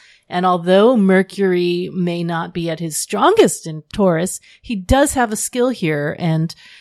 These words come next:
that skill has to do with planning. You know, worrying is just the flip side of planning. So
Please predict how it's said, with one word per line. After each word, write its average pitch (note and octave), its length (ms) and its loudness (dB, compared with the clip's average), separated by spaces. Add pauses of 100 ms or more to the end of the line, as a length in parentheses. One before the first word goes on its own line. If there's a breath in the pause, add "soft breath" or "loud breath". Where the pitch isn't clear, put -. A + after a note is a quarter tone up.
(140 loud breath)
that F#3 200 2
skill D4+ 300 2
has G#3 320 0
to G3 100 -2
do F3 260 2
with D#3 180 0
planning. D3+ 480 -2 (600 soft breath)
You E3+ 100 -2
know, D3+ 200 0
worrying A3 600 2
is F3 100 -4
just E3+ 240 -4
the F#3 80 -6
flip F3+ 240 -6
side D#3 260 -6
of D3 140 -10
planning. C#3+ 500 -10 (420 soft breath)
So E3+ 600 2